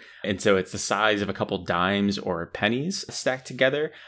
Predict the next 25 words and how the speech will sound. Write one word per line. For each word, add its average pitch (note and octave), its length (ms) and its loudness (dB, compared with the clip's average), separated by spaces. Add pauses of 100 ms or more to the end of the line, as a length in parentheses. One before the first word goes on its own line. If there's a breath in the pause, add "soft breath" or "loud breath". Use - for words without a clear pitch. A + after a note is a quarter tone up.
(140 loud breath)
And G#2+ 140 -6
so F#2 200 0
the - 160 0
image G#2 340 4
use G2 160 2
case F#2+ 220 0
that G2 100 -2
they F2+ 80 -4
used F#2+ 240 0
on F2+ 80 0
their E2+ 100 -6
website F2+ 400 2
was G2 140 -4
actually F2 560 -2 (260 loud breath)
you G#2 100 -2
put - 180 2
the - 100 -4
sticker F#2 640 0
on F#2 160 -2
a E2+ 60 -6
remote, F2+ 520 0 (140)
which G2 220 -4
was, F2 280 -4
you F#2+ 140 -4
know, E2 240 -6